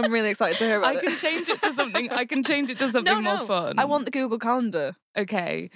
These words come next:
Speaker 1: I want the sponsorship from Google.
Speaker 2: I just thought I'd bring truth. Maybe I'll, maybe I'll say my general electronic calendar.
Speaker 1: Love that.
Speaker 2: Okay.
Speaker 1: Yeah,
Speaker 2: Just
Speaker 1: yeah,
Speaker 2: so
Speaker 1: yeah.
Speaker 2: that we've got a version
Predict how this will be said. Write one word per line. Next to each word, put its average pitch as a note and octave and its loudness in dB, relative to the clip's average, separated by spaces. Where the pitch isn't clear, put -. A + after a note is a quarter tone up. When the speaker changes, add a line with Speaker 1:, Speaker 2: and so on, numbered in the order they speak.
Speaker 1:
I - 4
want C4 4
the D4 4
sponsorship C4+ 0
from A#3 0
Google. G#3+ 0
Speaker 2:
I C4 2
just D4+ -2
thought E4+ 2
I'd C#4 -4
bring A#3 -2
truth. A3+ -10
Maybe B3 -2
I'll, C4+ 0
maybe A#3 0
I'll C#4 2
say G#3+ 0
my G3 2
general B3+ 0
electronic F#3+ -2
calendar. - -4
Speaker 1:
Love F#3 -8
that. D#3 -4
Speaker 2:
Okay. F3 -2
Speaker 1:
Yeah, F3 -4
Speaker 2:
Just F3 0
Speaker 1:
yeah, F3 -2
Speaker 2:
so G3+ 6
Speaker 1:
yeah. F#3 2
Speaker 2:
that F3 0
we've F3+ -2
got F3 0
a - -6
version D#3+ -6